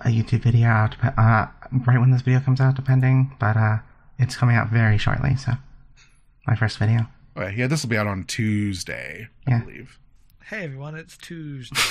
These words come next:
Speaker 3: <laughs>
Speaker 2: Yeah. Um, all right. Uh, Jackson.
Speaker 3: Yeah, you can find me at Headfuls Off on Twitter and co-host and wherever else is alive at any given time.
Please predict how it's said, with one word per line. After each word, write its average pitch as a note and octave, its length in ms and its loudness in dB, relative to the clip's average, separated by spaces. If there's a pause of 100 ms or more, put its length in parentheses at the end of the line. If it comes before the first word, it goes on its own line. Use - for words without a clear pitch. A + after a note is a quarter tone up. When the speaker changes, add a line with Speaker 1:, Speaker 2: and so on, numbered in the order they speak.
Speaker 3:
<laughs> - 760 -6
Speaker 2:
Yeah. E2 300 -2 (3500)
Um, F2+ 380 -14 (800)
all A#2+ 80 -6
right. C#3+ 260 -4 (180)
Uh, B2 580 2
Jackson. B2+ 560 -2 (840)
Speaker 3:
Yeah, A3 260 -14
you G#2+ 140 -14
can A#2+ 140 -20
find C#3 240 -12
me C#3 100 -10
at - 60 -14
Headfuls C#3+ 380 -10
Off - 460 -6
on B2+ 240 -10
Twitter F#3 300 -8
and C#3+ 240 -8
co-host D#3+ 540 -8
and A2 180 -12
wherever C3 320 -8
else D3 220 -12
is C3+ 120 -8
alive D3+ 560 -10
at C3 120 -14
any D3 140 -10
given D3+ 220 -12
time. D#3+ 440 -10